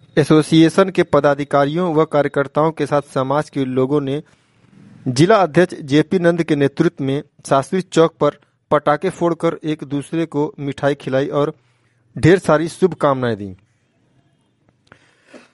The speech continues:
कर्पूरी ठाकुर जी को भारत रत्न दिए जाने के ऐलान पर एसोसिएशन के पदाधिकारियों ने राष्ट्रपति व प्रधानमंत्री को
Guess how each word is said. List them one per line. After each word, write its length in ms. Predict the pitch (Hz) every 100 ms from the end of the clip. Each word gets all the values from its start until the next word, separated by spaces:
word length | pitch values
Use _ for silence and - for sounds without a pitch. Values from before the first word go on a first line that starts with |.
| _ -
कर्पूरी 360 | 160 165 185 233
ठाकुर 360 | 190 190 208
जी 140 | 190 202
को 160 | 214
भारत 420 | 156 143 170 196
रत्न 240 | 185 180 165
दिए 200 | 165 175
जाने 320 | 160 156 175
के 200 | - 175
ऐलान 460 | 180 156 147 151 175
पर 220 | 165 170
एसोसिएशन 760 | 165 - 147 - 151 147 180
के 160 | 170 165
पदाधिकारियों 680 | 156 143 139 143 143 147 165
ने 120 | 156
राष्ट्रपति 560 | 139 123 - 131 170
व 100 | 160
प्रधानमंत्री 1160 | 156 139 127 147 151 147 _ _ - 147 147 170
को 280 | 180 156 175